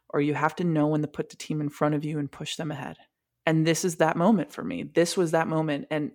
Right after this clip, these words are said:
I'm not talking to you. Um, I'm not, I'm not giving commencement speeches or writing books in my, my post career had it not been for the way that I responded. 'Cause people ask me all the time, like, "What's your favorite goal?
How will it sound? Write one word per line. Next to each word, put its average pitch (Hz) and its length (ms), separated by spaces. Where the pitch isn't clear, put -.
I'm 147 120
not 165 180
talking 160 360
to - 140
you. 147 420
Um, 156 480
I'm 147 160
not, 156 320
I'm 151 140
not 160 180
giving 165 240
commencement 156 480
speeches 147 460
or 147 140
writing 147 360
books 151 280
in 156 160
my, 151 220
my 151 280
post 160 280
career 147 600
had 170 180
it 175 100
not 151 260
been 151 200
for 147 120
the 147 100
way 151 180
that 147 120
I 147 40
responded. 143 640
'Cause 151 260
people 180 240
ask 151 160
me 156 60
all 143 100
the - 60
time, - 280
like, - 220
"What's 180 120
your 196 100
favorite 185 300
goal? 120 420